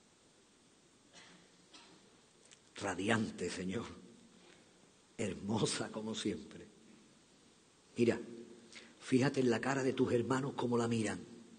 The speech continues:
Me encanta este día. Disfruto tanto al sentir cómo la quieren. Señor, ¿qué sientes cuando pasamos delante de ti,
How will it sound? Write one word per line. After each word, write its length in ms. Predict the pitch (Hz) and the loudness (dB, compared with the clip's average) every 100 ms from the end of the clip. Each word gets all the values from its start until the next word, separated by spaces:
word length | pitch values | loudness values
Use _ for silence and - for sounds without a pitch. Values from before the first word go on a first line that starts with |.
| - - - - - | -20 -20 -20 -20 -8
Me 100 | 90 | -6
encanta 540 | 90 - 110 95 87 | -2 0 0 0 -4
este 220 | - - | -6 -6
día. 300 | 92 87 76 - - - - - - - - | -2 -2 -4 -10 -18 -20 -20 -20 -20 -16 0
Disfruto 480 | 120 - 151 165 | 0 4 8 10
tanto 320 | 156 170 165 156 | 10 8 8 8
al 60 | |
sentir 500 | - 123 113 147 151 | 8 2 2 4 4
cómo 220 | 143 135 | 4 2
la 100 | 127 | 0
quieren. 460 | 117 127 139 147 165 - - - - - - - - - - - - - - - - - 311 - - - - - | -2 -2 0 -2 -4 -12 -16 -18 -20 -20 -20 -20 -20 -20 -20 -20 -20 -20 -20 -20 -20 -20 -20 -20 -20 -20 -16 -8
Señor, 500 | 117 98 123 135 - - - - - - - - - - - - - - - - - | -4 4 6 6 4 -10 -14 -16 -20 -20 -20 -20 -20 -20 -20 -20 -20 -20 -20 -18 4
¿qué 140 | 190 | 6
sientes 440 | - 160 123 127 | 10 8 10 8
cuando 300 | - 127 120 | 8 6 8
pasamos 420 | 117 110 139 143 139 | 6 6 6 8 10
delante 440 | 123 139 127 139 | 10 10 10 10
de 100 | 120 | 10
ti, 460 | - 139 120 - | 8 6 4 -2